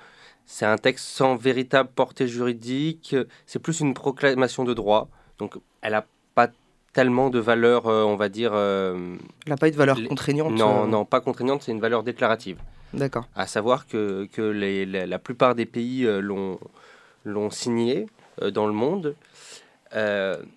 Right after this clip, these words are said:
Speaker 1: c'est, c'est un texte qui a été, euh, créé suite à la Seconde Guerre mondiale,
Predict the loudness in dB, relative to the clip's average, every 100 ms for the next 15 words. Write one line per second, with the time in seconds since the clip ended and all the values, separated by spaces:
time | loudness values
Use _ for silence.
0 | _ -16 -14 -6 -2 0 2 2 2 2
1 | 2 2 0 -2 -2 0 0 0 2 2
2 | 0 -2 -2 -2 -2 0 0 0 0 2
3 | 2 2 0 0 -2